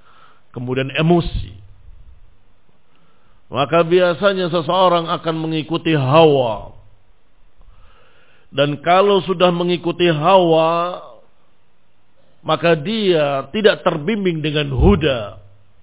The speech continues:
Ikhwan fillah, azakumullah. Karena hanya ada dua, al-hawa wal huda. Siapa yang tidak mengikuti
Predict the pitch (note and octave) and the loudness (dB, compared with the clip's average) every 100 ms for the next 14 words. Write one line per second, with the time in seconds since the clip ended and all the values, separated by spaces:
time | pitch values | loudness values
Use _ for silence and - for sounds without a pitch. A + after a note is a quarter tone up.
0 | - - - - - - - - - - | -20 -20 -20 -20 -20 -20 -20 -20 -20 -20
1 | - - - D3 C3+ A2+ A#2 G#2+ G#2 A2+ | -20 -20 -10 -8 -6 -8 -8 -6 -6 -6
2 | G#2+ G#2+ - A#2 A2 G#2+ A2 F2+ - - | -8 -10 -10 -10 -10 -12 -16 -20 -20 -20
3 | - - - - - - - - - - | -20 -20 -20 -20 -20 -20 -20 -20 -18 -8
4 | C3 C3+ C#3+ C3+ C3 B2 A#2+ A2+ B2 B2 | -6 -6 -6 -6 -6 -6 -8 -10 -8 -8
5 | B2 A#2 A2+ B2 A#2 A2+ G2+ G#2+ B2+ A#2+ | -10 -10 -10 -12 -10 -10 -10 -10 -10 -8
6 | A2+ F#2 F2 - - G#2+ G2+ G2 G#2 C3 | -8 -10 -14 -18 -14 -14 -14 -14 -8 -4
7 | D3 D3 C#3+ D3 - C3 A#2+ G#2+ G2+ C#3 | -2 -2 -4 -6 -10 -10 -10 -10 -8 -6
8 | C3 A#2 F#2+ F2+ - - - - - - | -6 -8 -10 -16 -20 -20 -20 -20 -20 -20
9 | - - - - - - - - - - | -20 -20 -20 -20 -20 -20 -20 -20 -20 -20
10 | - - - - - - A#3 A#3+ G3+ F3+ | -20 -20 -20 -20 -8 0 0 2 -2 -2
11 | F3+ D#3+ D#3 D3+ D3+ D3 C3 C3 B2+ | 0 0 -2 -6 -8 -8 -8 -8 -12